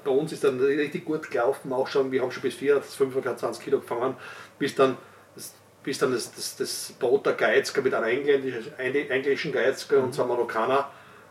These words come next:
Speaker 1: die waren bei uns, äh, und haben uns Essen gebracht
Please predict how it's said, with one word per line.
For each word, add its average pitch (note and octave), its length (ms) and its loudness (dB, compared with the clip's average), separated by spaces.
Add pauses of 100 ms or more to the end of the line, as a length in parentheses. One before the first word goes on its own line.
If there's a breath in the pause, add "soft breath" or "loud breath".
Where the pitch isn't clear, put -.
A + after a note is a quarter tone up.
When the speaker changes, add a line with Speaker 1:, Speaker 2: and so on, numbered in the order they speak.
(140)
Speaker 1:
die G#2+ 120 -6
waren A#2 160 0
bei A#2+ 80 0
uns, B2+ 440 -2 (200)
äh, A#2 420 -2
und B2 120 -6 (960)
haben A#2+ 280 0
uns A#2+ 160 -2
Essen A#2+ 340 -2
gebracht D3+ 340 4